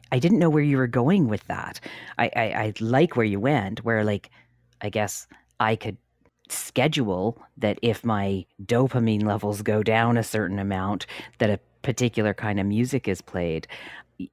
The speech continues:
that I was thinking that depending on our mood, the music, new music would be made, right? So it was, uh, it was similar,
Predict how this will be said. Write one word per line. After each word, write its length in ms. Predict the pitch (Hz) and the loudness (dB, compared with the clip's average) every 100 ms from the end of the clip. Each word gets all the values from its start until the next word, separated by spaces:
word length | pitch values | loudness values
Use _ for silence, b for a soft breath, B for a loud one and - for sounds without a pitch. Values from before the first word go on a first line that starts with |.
| - 104 | -14 -6
that 140 | 127 - | -6 -4
I 240 | 131 151 | -4 -2
was 180 | 160 127 | -2 -2
thinking 480 | 117 107 110 98 101 | -2 -2 -4 -4 -2
that 380 | 107 98 - - _ _ _ _ | 0 0 -2 -10 _ _ _ _
depending 760 | 123 - - 120 107 107 104 104 | -4 -2 0 0 2 0 -2 -2
on 540 | 104 101 98 95 95 - b b b b b - | -2 -2 -2 -4 -6 -8 b b b b b -2
our 180 | 101 101 | 0 2
mood, 640 | 101 101 98 95 92 - _ _ - | 2 0 0 -2 -4 -10 _ _ -8
the 160 | 113 | -2
music, 400 | 104 101 95 - - | 0 0 -2 -6 -2
new 320 | 113 127 127 | 4 6 8
music 400 | 117 117 104 101 | 8 6 2 0
would 120 | 107 95 | -2 -2
be 120 | 95 | -4
made, 560 | 92 123 92 71 - - b b b b - | 0 0 0 -6 -14 -20 b b b b -8
right? 340 | 101 92 117 - | -2 0 0 0
So 180 | 113 104 | -2 0
it 20 | |
was, 160 | 101 101 | -2 0
uh, 160 | 117 - | 0 -2
it 280 | 110 120 107 | -2 -2 -4
was 100 | - | -4
similar, 600 | 131 131 113 90 76 | 2 4 4 0 -4